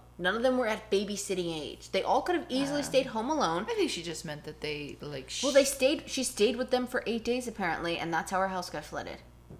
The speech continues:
Speaker 2: No, that's not how the house got flooded. She stayed with them when the house got flooded.
Speaker 1: No. No. She was babysitting G-, uh, Gina's kids for eight days while Gina was out of town, so she didn't go back to her house,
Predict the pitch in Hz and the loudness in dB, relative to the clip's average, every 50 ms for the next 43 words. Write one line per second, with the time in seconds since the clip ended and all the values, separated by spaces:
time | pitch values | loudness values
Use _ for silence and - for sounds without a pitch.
0 | - - - - - - - - - - - - - - - 254 240 240 240 254 | -20 -20 -20 -20 -20 -20 -20 -20 -20 -20 -20 -20 -20 -16 -12 -10 -8 -8 -8 -10
1 | - - 262 220 - - - 202 226 214 170 147 131 - - 147 147 - - 165 | -8 -6 -6 -8 -6 -6 -6 -6 -4 -4 -4 -6 -6 -4 -6 -6 -6 -6 -8 -8
2 | 160 160 151 160 - - 180 180 - - 240 247 247 240 220 - 175 170 170 175 | -8 -6 -8 -8 -8 -8 -8 -8 -8 -6 -6 -4 -4 -4 -6 -4 -4 -4 0 0
3 | 202 226 247 220 170 135 139 135 139 - - - 131 - - - 147 135 117 - | 2 2 2 0 -2 -4 -6 -10 -10 -6 -4 -4 -4 -4 -4 -2 0 0 0 0
4 | - - 196 202 220 247 262 269 269 262 254 233 208 180 - - - - - - | -2 0 2 4 6 8 10 10 10 10 8 8 6 4 4 2 -4 -12 -18 -20
5 | - - - - - - - - - - - - - - - - - - - 202 | -20 -20 -20 -20 -20 -20 -20 -20 -20 -20 -20 -20 -20 -20 -20 -20 -14 -4 0 4
6 | 208 220 220 220 214 196 - - - - - - - - - - - - 233 233 | 4 6 6 4 4 2 2 0 -4 -12 -20 -20 -20 -16 -12 -12 -6 -2 0 0
7 | 233 240 247 262 254 - - - - 208 208 180 180 180 208 233 - 254 311 302 | 2 2 0 0 -2 -6 -12 -8 -4 -2 -2 0 6 6 6 6 6 2 0 -2
8 | - - - 269 269 277 277 262 202 - - 220 - - - - - - 185 175 | -2 0 2 2 4 4 2 2 2 0 -2 -4 -6 -10 -16 -10 0 0 0 2
9 | 175 - 190 185 190 226 277 302 - - - 330 339 302 247 208 196 202 - - | 2 0 -2 0 0 0 0 0 0 -2 -2 2 4 4 4 4 2 -2 -6 -12
10 | - - - - 208 196 - - 208 202 226 220 - 240 247 269 254 262 269 247 | -16 -18 -8 -4 -2 -2 -2 0 -2 -2 -2 -2 -2 -2 -2 -2 0 0 0 0
11 | 196 214 226 233 240 254 254 254 254 269 262 269 277 269 277 - - - - - | 0 0 -2 -2 0 2 2 2 2 2 2 2 2 0 -2 -4 -10 -12 -10 -6
12 | 311 302 254 220 185 180 170 196 190 180 180 190 202 233 233 - 262 247 247 - | -2 0 0 2 0 0 -2 -4 -6 -6 -4 -2 -2 0 2 2 2 2 0 0
13 | - 233 214 202 220 214 208 202 262 277 240 214 - | -2 -2 0 0 0 -2 -2 0 0 0 0 0 -2